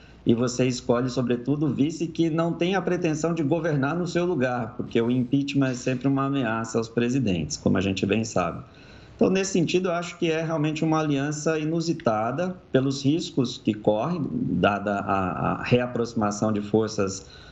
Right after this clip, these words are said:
eh, historicamente rivais, mas um gesto de coragem ao mesmo tempo, porque vão ter que governar juntos, se eleitos, né? Eh, e, nesse sentido, construir um,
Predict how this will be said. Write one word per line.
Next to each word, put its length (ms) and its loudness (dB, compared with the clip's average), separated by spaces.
eh, 200 4
historicamente 1000 0
rivais, 720 0
mas 240 2
um 80 -4
gesto 500 0
de 160 -2
coragem 560 0
ao 80 2
mesmo 300 0
tempo, 400 -2
porque 420 0
vão 220 0
ter 160 0
que 100 -4
governar 640 0
juntos, 720 -2
se 300 4
eleitos, 520 -2
né? 220 2
Eh, 720 2
e, 280 2
nesse 320 2
sentido, 380 2
construir 420 2
um, 280 2